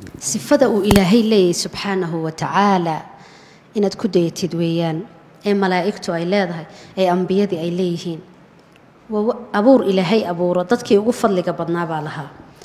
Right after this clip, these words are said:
Marka innakana waxayna la gudboon inaynu maxay heetay ku dayanno Rasuulka sallallahu alayhi wa sallam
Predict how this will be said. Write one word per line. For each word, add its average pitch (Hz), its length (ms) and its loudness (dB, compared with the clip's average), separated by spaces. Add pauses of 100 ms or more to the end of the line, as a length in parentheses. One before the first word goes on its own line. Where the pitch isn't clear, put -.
(160)
Marka 208 240 -2
innakana 226 440 2
waxayna 202 300 0
la 233 100 4
gudboon 165 400 -2 (420)
inaynu 208 340 6
maxay 180 260 0
heetay 170 380 -4
ku - 160 -4
dayanno 170 520 0 (480)
Rasuulka 185 520 -4
sallallahu 160 560 -4
alayhi 151 320 -4
wa 151 120 -6
sallam 180 600 0